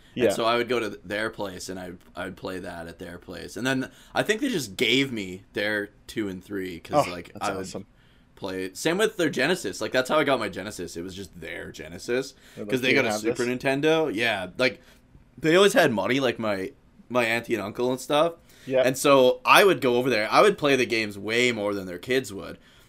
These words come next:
Speaker 2: And
Speaker 1: Right.
Speaker 2: so they would always, uh, whenever they got a new console, they would always give us, like, their old,
Speaker 1: Oh,
Speaker 2: old
Speaker 1: nice.
Speaker 2: consoles. Yeah.
Speaker 1: That's
Speaker 2: So,
Speaker 1: awesome.
Speaker 2: so we got, and I think that same method is how you got your Commodore sixty-four.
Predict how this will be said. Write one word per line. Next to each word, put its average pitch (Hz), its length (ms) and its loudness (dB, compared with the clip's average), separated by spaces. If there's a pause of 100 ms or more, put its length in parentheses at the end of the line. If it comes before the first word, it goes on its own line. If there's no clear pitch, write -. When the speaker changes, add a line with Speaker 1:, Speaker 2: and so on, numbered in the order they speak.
(120)
Speaker 2:
And 143 140 6
Speaker 1:
Right. 123 120 6
Speaker 2:
so 120 260 2
they 127 180 2
would 131 140 4
always, 127 460 4
uh, 101 320 0
whenever 135 520 0
they 131 160 4
got 139 180 4
a 135 40 4
new 120 160 0
console, 151 560 4
they 143 100 2
would 127 100 4
always 120 180 2
give 113 220 0
us, 104 380 -2
like, 113 160 -2
their 104 140 -6
old, 101 480 -2 (120)
Speaker 1:
Oh, 196 180 8
Speaker 2:
old 135 100 6
Speaker 1:
nice. 113 280 4
Speaker 2:
consoles. 139 380 -4 (220)
Yeah. 95 460 -4
Speaker 1:
That's 175 180 2
Speaker 2:
So, 156 80 2
Speaker 1:
awesome. 139 380 0 (320)
Speaker 2:
so - 180 -10
we 101 120 -4
got, 101 300 -4
and 135 120 0
I 147 80 4
think 233 460 -2
that 151 220 4
same 165 480 0
method 143 540 2 (160)
is 139 160 -4
how 151 160 4
you 165 420 -2
got 139 260 4
your 120 260 0
Commodore 139 500 0
sixty-four. 120 760 -4